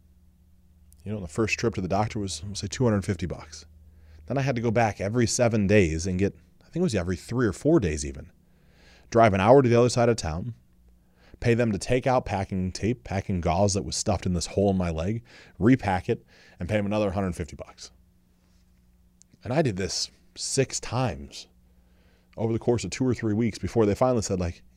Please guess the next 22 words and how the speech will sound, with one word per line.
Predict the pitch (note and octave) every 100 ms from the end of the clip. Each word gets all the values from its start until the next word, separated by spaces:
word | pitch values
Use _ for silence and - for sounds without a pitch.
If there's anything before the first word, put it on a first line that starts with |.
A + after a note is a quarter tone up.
| -
"Yeah, | A3+ A3 G3 _ _ _ _ _ _ _
it'll | - F3+
probably | B2 G2+
close | F#2+ F#2 E2
itself | - F#2 F#2+
now. | F#2+ F#2 - _
Let's | E3 -
just | G#2 - - - _ _ _ _ _
put | A2+
a | F2
bandage | E2+ D#2 C2+
over | D2 D#2
it." | - _ _ _ _ _ _ _ _ _ _ _ _ _ _ _ _ _ _ _ _ _ _ _ _ _ _ _ _ _
Right, | C#3
and | C3
of | -
course | D#3+
I | B2
didn't | B2 F#2+
wanna | E2 C3 C3+
do | C#2+ C#2+
that. | C#2+ F#2